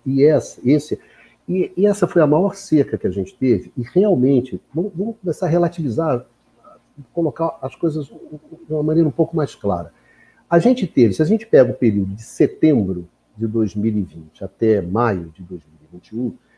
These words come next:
foi o período da maior seca que nós já tivemos. Foi um período muito duro. Isso é verdade. É a pior seca de noventa e um anos? É, é a pior seca de noventa e um anos.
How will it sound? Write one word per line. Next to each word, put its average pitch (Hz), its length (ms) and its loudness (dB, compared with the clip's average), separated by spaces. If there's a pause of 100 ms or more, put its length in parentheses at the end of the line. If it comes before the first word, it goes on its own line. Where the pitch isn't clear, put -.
(140)
foi 170 100 4
o 165 60 8
período 160 400 2
da 160 100 2
maior 151 300 0
seca 143 420 -4
que 143 120 -10
nós 139 160 -8
já 143 100 -8
tivemos. 110 500 -10
Foi 117 100 -6
um 113 40 -2
período 127 340 2
muito 143 400 0
duro. 131 300 -10 (440)
Isso 131 160 -8
é 170 60 6
verdade. 135 400 2 (240)
É 196 60 0
a 190 40 2
pior 220 280 0
seca - 360 0
de 117 80 -4
noventa 107 400 -6
e - 40 -8
um 113 160 -2
anos? 101 440 -4
É, 107 200 0 (160)
é 117 60 -2
a 110 40 -2
pior 123 300 -2
seca 104 360 -6
de 110 140 -12
noventa 113 340 -10
e 110 40 -6
um 135 160 -10
anos. - 240 -20